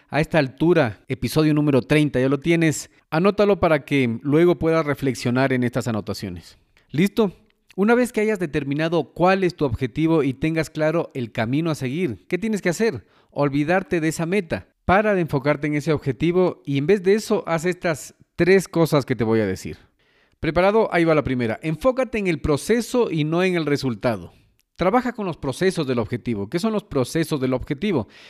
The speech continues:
Estos son los pasos específicos, lo que tú realmente tienes que hacer paso a paso para alcanzar esa meta que te pusiste, el resultado final. Por ejemplo, si quieres perder veinte libras de peso, el proceso para ese objetivo podría ser establecer un número determinado de calorías que tengas que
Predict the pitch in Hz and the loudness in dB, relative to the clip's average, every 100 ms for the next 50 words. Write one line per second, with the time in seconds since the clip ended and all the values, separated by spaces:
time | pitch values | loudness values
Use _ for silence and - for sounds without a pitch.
0 | - - 226 247 240 240 - 196 202 165 | -16 -8 -4 -2 -2 -4 -2 -2 -2 -4
1 | 160 - 135 123 190 175 131 117 113 127 | -6 -4 -4 -2 -2 0 -2 -4 -6 -6
2 | 127 202 214 208 190 190 185 165 180 170 | -6 -4 -2 -2 -2 -4 -6 -6 -6 -8
3 | - 127 - 165 139 - 185 214 202 170 | -4 -6 -4 -6 -6 -4 -2 -2 -4 -4
4 | 151 156 165 139 131 120 117 113 143 147 | -4 -4 -4 -2 -2 -2 -6 -6 -4 -4
5 | 143 135 135 127 139 131 117 107 117 120 | -4 -6 -4 -4 -4 -4 -8 -8 -6 -6
6 | 113 180 - 110 104 110 123 113 147 139 | -4 -4 -2 -6 -4 -6 -6 -2 -2 -2
7 | 165 151 98 _ _ _ _ _ 156 160 | -2 -2 -6 _ _ _ _ _ 2 2
8 | 175 160 127 117 - 185 262 285 - 190 | 2 -2 -2 -4 -6 -4 -2 -2 -2 0
9 | 214 185 139 180 233 208 170 185 180 143 | 0 -2 -2 0 2 0 0 0 0 0
10 | 123 156 156 - 117 - 139 175 175 226 | 0 2 2 0 -4 -4 -6 -4 -2 0
11 | 240 - 170 196 214 170 180 156 233 214 | -2 -2 -2 0 -2 -2 -2 -2 0 0
12 | 170 160 175 165 - 180 151 147 156 147 | 0 2 2 2 0 -2 -2 -4 -4 -2
13 | 143 170 175 170 160 185 196 196 165 135 | -2 -2 -2 -2 -2 -2 0 0 -2 -2
14 | 143 135 139 175 208 185 156 147 135 143 | -4 -2 -2 -2 0 -2 -2 0 0 2
15 | 180 165 - 131 160 165 156 - 139 | 2 2 -2 -6 -4 -4 -4 -4 -6